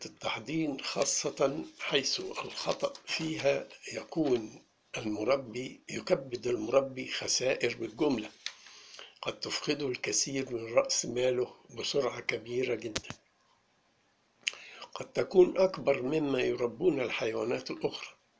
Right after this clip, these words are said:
وأنا أتعجب عندما أرى إناساً في الشارع يعرضون الكتاكيت للبيع، واضعينها في أقفاص مفتوحة، معرضينهم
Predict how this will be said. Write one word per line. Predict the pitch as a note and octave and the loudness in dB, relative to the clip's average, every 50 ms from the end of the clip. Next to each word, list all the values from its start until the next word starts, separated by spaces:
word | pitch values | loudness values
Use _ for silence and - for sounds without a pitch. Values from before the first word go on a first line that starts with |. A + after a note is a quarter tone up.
| _ _ _ _ _ _ - - - - - - - - - - - - _ - | _ _ _ _ _ _ -20 -20 -20 -20 -20 -20 -18 -16 -16 -18 -18 -20 _ -8
وأنا | - - F3 D3 - - - | -4 -4 0 0 0 0 -2
أتعجب | - - - D3 F3+ D#3+ D3+ D3 D3 C3 - - - - - - - | -2 0 0 0 0 0 2 2 2 2 0 -6 -14 -16 -12 -8 -6
عندما | D#3+ C3+ B2 B2 B2 C#3+ C3+ C3 B2+ - - C#3 | -4 -2 -2 0 2 2 2 2 0 -2 0 -2
أرى | C#3 C#3 C3 A#2+ - - - - _ _ _ _ _ _ _ - - | 0 2 2 0 0 -2 -10 -20 _ _ _ _ _ _ _ -10 -6
إناساً | C3+ A#2+ A#2+ C3 C#3 B2+ - - A#2 G#2 G#2+ G2+ - - | -6 -2 2 2 4 4 4 2 2 0 -6 -10 -14 -14
في | - - | -10 -2
الشارع | - - - - C3+ B2 B2 B2 B2 A#2+ - - - - - - - - - - - - - - - - _ _ - | 0 2 2 2 2 0 0 0 0 0 -2 -6 -10 -14 -20 -20 -20 -20 -20 -20 -18 -16 -16 -16 -16 -18 _ _ -2
يعرضون | C3+ A#2 A2+ G#2+ G#2+ G#2 A2 B2+ C3 B2+ A#2 | 0 2 2 2 0 0 0 2 2 4 2
الكتاكيت | G2 E2+ E2 - B2+ - - F2+ - - - A2+ A2+ A2 - - - - - - | 0 -4 -6 -8 -8 -6 -6 -8 -8 -8 -12 -10 -10 -10 -12 -14 -14 -14 -10 -6
للبيع، | A#2+ G#2+ G#2+ G2 F#2+ F#2+ - B2 A#2+ B2 B2+ A2 - - - - - - - _ - - - - - - - | -6 -4 -4 -6 -8 -4 -2 0 2 2 2 0 0 -4 -8 -16 -20 -20 -20 _ -20 -20 -18 -18 -14 -6 -4
واضعينها | A#2+ A#2 A2+ A2 A2+ A#2+ B2 A#2+ C#3 C#3+ C#3 C3+ B2+ A#2 G#2+ G#2+ A2+ G#2+ G#2+ G2 | -2 0 0 2 4 4 4 4 2 0 0 0 0 0 -2 -4 -6 -4 -4 -4
في | - - - C3 | -6 -4 -4 -4
أقفاص | - - - - - - - C#3 B2+ A#2+ - - A#2+ G#2+ G2+ - - - - - | -4 -6 -8 -10 -8 -6 -2 0 2 2 2 0 0 -2 -2 -4 -6 -10 -10 -8
مفتوحة، | - G2+ - - - - D3 C#3+ - - - D3 - - - - _ _ - - - - - - | -6 -2 -2 -2 -2 -2 -4 -4 -4 -4 -8 -10 -10 -12 -20 -20 _ _ -20 -20 -18 -20 -12 -4
معرضينهم | C3+ B2 A2 G#2 A#2+ A2+ - G#2+ G#2 G#2 A2 B2 C3+ C3+ C3 B2 A2+ A2+ A2 A2 G#2+ G#2+ G#2+ | 0 2 2 2 2 -2 0 -2 -2 -2 0 2 2 2 2 2 0 0 -2 -2 -2 -2 -4